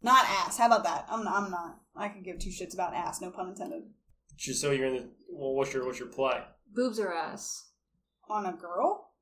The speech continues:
Speaker 3: Yeah.
Speaker 1: I mean boobs. Boobs. But then there's the elusive third choice that no one ever gives you.
Speaker 2: There's
Speaker 3: What?
Speaker 2: a third choice. <sighs> How would you put it?
Speaker 1: Pussy.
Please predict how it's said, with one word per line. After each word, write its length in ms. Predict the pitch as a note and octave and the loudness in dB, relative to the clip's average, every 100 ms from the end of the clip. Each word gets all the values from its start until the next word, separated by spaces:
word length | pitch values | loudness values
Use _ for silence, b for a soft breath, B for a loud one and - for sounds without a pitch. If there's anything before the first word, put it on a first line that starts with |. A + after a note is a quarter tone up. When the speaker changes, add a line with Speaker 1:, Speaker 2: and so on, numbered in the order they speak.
| _ _ _ _ _ _ A3+ | _ _ _ _ _ _ -10
Speaker 3:
Yeah. 300 | A#3+ A3 - - _ _ _ _ _ | -6 -6 -10 -18 _ _ _ _ _
Speaker 1:
I 120 | E4+ | -4
mean 260 | G#4 F4+ - | 0 2 0
boobs. 560 | F3 E3+ E4+ E4 - - _ _ _ _ _ | -2 -2 -4 -6 -12 -14 _ _ _ _ _
Boobs. 400 | B3+ B3+ A3+ - b b b _ _ - | -10 -8 -8 -12 b b b _ _ -4
But 100 | G#3+ | 4
then 160 | C4 | 6
there's 180 | C#4+ C#4 | 8 6
the 120 | B3+ | 2
elusive 400 | A#3+ A3+ B3 A3+ | 0 2 0 0
third 320 | G#3+ A#3 A3+ G#3+ | -2 0 0 0
choice 340 | A#3+ A#3 A3 | -2 0 0
that 140 | G3 | 0
no 100 | F#3 | -2
one 100 | F#3+ | -4
ever 140 | F#3 F3+ | -6 -6
gives 260 | G3 G3+ | -6 -6
you. 140 | - - | -8 -6
Speaker 2:
There's 140 | A#3 | -2
Speaker 3:
What? 120 | G#3+ F3 | 0 4
Speaker 2:
a 20 | |
third 180 | C3+ A#2+ | 2 2
choice. 480 | C3 B2 A2+ - - b b b _ _ | 2 2 2 -2 -6 b b b _ _
<sighs> 20 | B B B B B B B | B B B B B B B
How 140 | D3+ | 0
would 120 | C#3 | 0
you 60 | A#2 | -2
put 280 | - C3 A#2 | 0 2 2
it? 160 | A2 - _ _ _ _ _ | 0 -6 _ _ _ _ _
Speaker 1:
Pussy. 460 | B2+ - F#3 - | -2 0 -4 -6